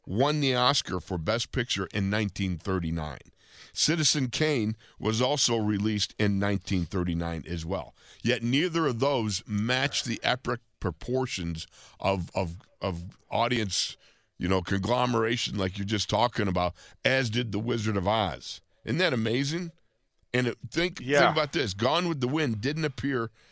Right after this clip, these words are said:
Speaker 1: on T V until nineteen seventy-six, uh, twenty years after The Wizard of Oz appeared on T V. I just thought that was amazing.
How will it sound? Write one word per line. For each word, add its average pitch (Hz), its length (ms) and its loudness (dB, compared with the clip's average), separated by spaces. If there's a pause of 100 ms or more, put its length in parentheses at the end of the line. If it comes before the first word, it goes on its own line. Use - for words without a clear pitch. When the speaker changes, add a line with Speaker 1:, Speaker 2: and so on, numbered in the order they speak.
(140)
Speaker 1:
on 135 220 4
T 135 220 -2
V 131 180 0
until 110 280 0
nineteen 127 560 0
seventy-six, 117 960 0 (420)
uh, - 160 -6
twenty 165 360 0
years 143 540 2
after 135 440 0
The 104 120 0
Wizard 117 420 0
of 101 120 2
Oz 107 480 2
appeared 101 340 -2
on 85 140 0
T 85 220 -2
V. 71 260 -8 (400)
I 147 300 4
just 131 300 -2
thought 117 180 -2
that 107 140 -2
was 104 120 -2
amazing. 101 600 -2